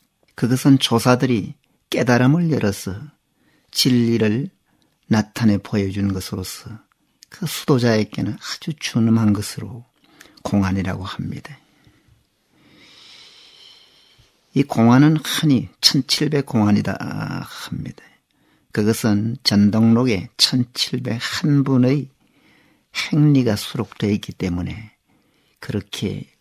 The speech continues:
이야기한다고 합니다. 공안 중에 가장 많은 참선자들이 참고한 공안은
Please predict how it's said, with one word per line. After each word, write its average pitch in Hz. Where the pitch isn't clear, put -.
이야기한다고 -
합니다. -
공안 113
중에 131
가장 143
많은 104
참선자들이 107
참고한 101
공안은 92